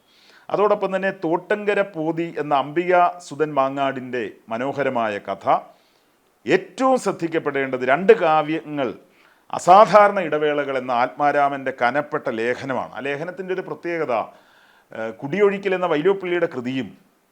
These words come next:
അതോടൊപ്പം തന്നെ ഒളപ്പമണ്ണയുടെ നങ്ങേമക്കുട്ടി, ഈ രണ്ട് കൃതികളുടെ അസാധാരണമായ ഇടവേളകളെ കാവ്യബോധത്തിൻ്റെ ആഴം കൊണ്ട് സ്പർശിക്കുന്നു എന്നതാണ് ഏറ്റവും പ്രത്യേകതയുള്ള കാര്യം. അതോടൊപ്പം വാക്ക് വിത്ത്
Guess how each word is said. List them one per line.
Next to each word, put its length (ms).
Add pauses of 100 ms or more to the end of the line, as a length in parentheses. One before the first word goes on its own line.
അതോടൊപ്പം 480
തന്നെ 200
ഒളപ്പമണ്ണയുടെ 640
നങ്ങേമക്കുട്ടി, 640 (180)
ഈ 140
രണ്ട് 380 (260)
കൃതികളുടെ 600 (240)
അസാധാരണമായ 880 (100)
ഇടവേളകളെ 680 (480)
കാവ്യബോധത്തിൻ്റെ 1080 (180)
ആഴം 320
കൊണ്ട് 280
സ്പർശിക്കുന്നു 800 (280)
എന്നതാണ് 440
ഏറ്റവും 500 (360)
പ്രത്യേകതയുള്ള 680
കാര്യം. 260 (440)
അതോടൊപ്പം 480 (340)
വാക്ക് 340
വിത്ത് 200